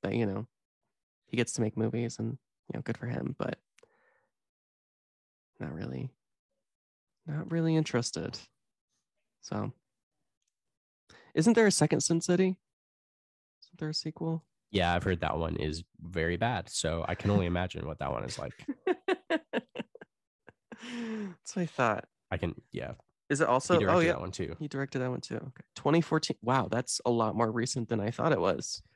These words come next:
Speaker 2: Yeah, that, that movie came out and no one cared.
Speaker 1: <laughs>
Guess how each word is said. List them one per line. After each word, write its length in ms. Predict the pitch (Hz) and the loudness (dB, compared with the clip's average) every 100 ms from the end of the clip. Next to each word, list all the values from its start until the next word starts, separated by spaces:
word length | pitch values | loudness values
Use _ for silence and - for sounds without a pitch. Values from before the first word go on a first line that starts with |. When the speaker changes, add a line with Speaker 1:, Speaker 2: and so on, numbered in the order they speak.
| - | -2
Speaker 2:
Yeah, 200 | 104 92 | 2 4
that, 300 | 104 113 - | 4 4 4
that 100 | 113 | 6
movie 240 | 120 117 | 8 6
came 200 | 107 101 | 4 2
out 120 | 90 | 2
and 180 | 95 92 | 0 0
no 100 | 87 | 2
one 160 | 85 80 | 0 -2
cared. 400 | - - - - - _ _ - | -6 -10 -10 -12 -18 _ _ -12
Speaker 1:
<laughs> 60 | - | -2